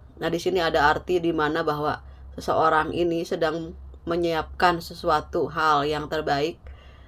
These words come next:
ada rencana yang baik yang akan dia lakukan, entah itu rekonsiliasi ya, secara heart to heart atau soul to soul gitu ya, supaya bisa lagi, bisa ngobrol lagi sama kamu ataupun apapun itu. Yang penting mungkin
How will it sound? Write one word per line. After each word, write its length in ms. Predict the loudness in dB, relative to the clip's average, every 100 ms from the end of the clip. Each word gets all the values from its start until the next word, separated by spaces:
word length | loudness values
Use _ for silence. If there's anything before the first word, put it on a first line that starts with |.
| -20 -20 -2
ada 320 | 0 2 2
rencana 540 | 2 0 0 0 0
yang 240 | 0 -2 0
baik 320 | 0 0 -4
yang 160 | -4 -6
akan 640 | -6 -6 -6 -8 -14 -18 -12 -4
dia 240 | 0 0
lakukan, 680 | 0 -4 -4 -2 -2 -2 -4
entah 200 | -4 -4
itu 500 | -6 0 4 6 4
rekonsiliasi 760 | 2 -2 -4 -4 0 0 0 -4 -4
ya, 160 | -4 -8 -18 -20 -20 -20 -10
secara 340 | -2 2 4
heart 240 | 4 0 -4 -20 -4
to 160 | -4
heart 380 | 0 0 0 0
atau 300 | -2 0 -2
soul 580 | -2 0 4 4 2 0
to 160 | -4 -8
soul 640 | -2 2 4 4 4 2
gitu 300 | 0 -2 -2
ya, 180 | -2 -4 -10 -20 -20 -20 -20 -20 -20 -20 -12
supaya 380 | 2 6 6 6
bisa 300 | 2 2 2
lagi, 460 | 2 0 0 -4 -2
bisa 300 | -4 -2 0
ngobrol 340 | 0 0 2
lagi 480 | 2 0 -2 -2 -2
sama 300 | -4 -4 -4
kamu 400 | -2 -4 -4 -6
ataupun 480 | -6 -6 -4 -4 -4
apapun 400 | -4 -6 -4 -6
itu. 400 | -6 -6 -6 -6
Yang 160 | -8 -6
penting 380 | -6 -4 -4 -4
mungkin 460 | -4 -4 -2 -4